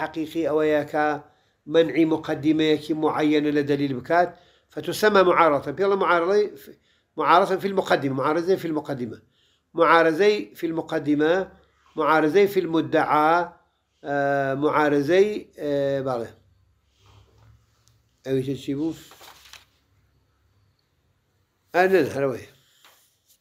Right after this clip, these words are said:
معارضەی في المدعى، معارضەی، معارضەی في المقدمة.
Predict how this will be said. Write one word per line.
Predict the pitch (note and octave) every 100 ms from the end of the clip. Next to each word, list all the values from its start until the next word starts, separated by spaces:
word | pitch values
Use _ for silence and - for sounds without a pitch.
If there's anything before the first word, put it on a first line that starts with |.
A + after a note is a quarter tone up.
| _ _ _ _ _ _
معارضەی | D#3 E3 E3+ A3
في | G#3+
المدعى، | G#3 G#3 A3
معارضەی، | A3 G3+ G#3+ G3+ E3+
معارضەی | E3+ F3+ F#3 G3
في | F#3
المقدمة. | F#3 E3+ D#3+ C#3